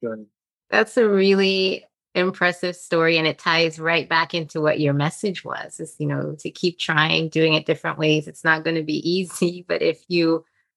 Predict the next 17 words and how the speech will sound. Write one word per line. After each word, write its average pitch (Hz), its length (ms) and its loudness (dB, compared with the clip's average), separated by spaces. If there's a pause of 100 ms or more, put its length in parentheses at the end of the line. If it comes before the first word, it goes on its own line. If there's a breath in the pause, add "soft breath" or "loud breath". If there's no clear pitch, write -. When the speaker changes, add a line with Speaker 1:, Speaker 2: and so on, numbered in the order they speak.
(140)
Speaker 2:
persist, 208 640 2 (320)
it 180 100 0
will 180 140 2
work 196 240 0
out. 269 320 2 (260)
Some 262 220 2
people 269 220 4
might 214 180 2
look 175 160 0
at 190 120 -4
this 170 280 0
and 160 80 -4
they 160 120 -2
might 156 200 -4
think, 151 260 -2
"Okay, 151 440 -2
well, 143 480 -2